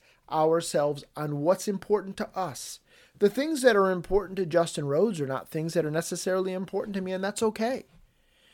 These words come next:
And the things that are important to you may not be necessarily important to me, and that's okay. And the things that are important to me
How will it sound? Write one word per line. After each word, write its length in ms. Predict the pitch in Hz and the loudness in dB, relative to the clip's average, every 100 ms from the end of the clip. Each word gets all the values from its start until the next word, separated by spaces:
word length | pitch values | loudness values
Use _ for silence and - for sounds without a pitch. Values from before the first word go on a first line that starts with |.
| _ - | _ 0
And 140 | 202 | 4
the 60 | 214 | 4
things 260 | 247 240 | 4 4
that 120 | 220 226 | 4 4
are 60 | |
important 440 | 220 202 233 214 208 | 4 4 4 4 2
to 60 | |
you 260 | 196 277 254 | -2 -2 -2
may 220 | 160 175 | -2 -2
not 260 | 185 180 151 | -2 -4 -4
be 120 | 165 | -2
necessarily 640 | 160 151 151 - 151 147 | -2 -2 -4 0 0 0
important 380 | 139 - 151 139 | -4 -4 -6 -4
to 60 | 143 | -6
me, 140 | 139 | -4
and 100 | 139 | -4
that's 200 | 175 - | -4 -4
okay. 280 | 170 - 131 | -6 -2 -2
And 120 | 151 | 0
the 60 | 175 | 0
things 260 | 208 208 | 0 0
that 100 | 208 | 4
are 80 | 208 | 4
important 380 | 208 196 220 202 | 2 2 2 2
to 60 | |
me 300 | 202 269 226 | 0 0 -2